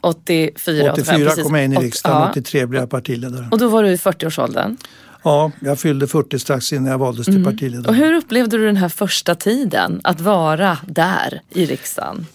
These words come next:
Speaker 2: Ja, alltså själva riks-, riksdagen kanske jag inte upplevde så starkt. Det var ju naturligtvis väldigt spännande. Jag hade ju följt riksdagen, som när jag var statssekreterare hade jag följt riksdagsarbetet, så jag
Speaker 1: Mm.
Speaker 2: kunde ju en del om det.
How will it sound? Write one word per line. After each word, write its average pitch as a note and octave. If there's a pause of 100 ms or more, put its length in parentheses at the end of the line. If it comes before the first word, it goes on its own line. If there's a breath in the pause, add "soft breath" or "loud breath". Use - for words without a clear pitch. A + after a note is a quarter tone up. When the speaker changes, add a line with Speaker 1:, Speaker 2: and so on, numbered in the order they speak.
(420 loud breath)
Speaker 2:
Ja, -
alltså E3
själva F3
riks-, -
riksdagen F3+
kanske F#3+
jag G3+
inte D#3+
upplevde D3+
så D3+
starkt. D#3
Det C3+
var D#3+
ju D3
naturligtvis C#3
väldigt B2+
spännande. D#3
Jag D3
hade D3+
ju D#3
följt F3
riksdagen, D3
som C3+
när C#3+
jag C#3+
var C#3
statssekreterare D#3
hade C#3+
jag C#3
följt E3
riksdagsarbetet, B2+
så -
jag C3+
Speaker 1:
Mm. G3+
Speaker 2:
kunde C3+
ju D3
en C#3+
del C3
om A#2+
det. B2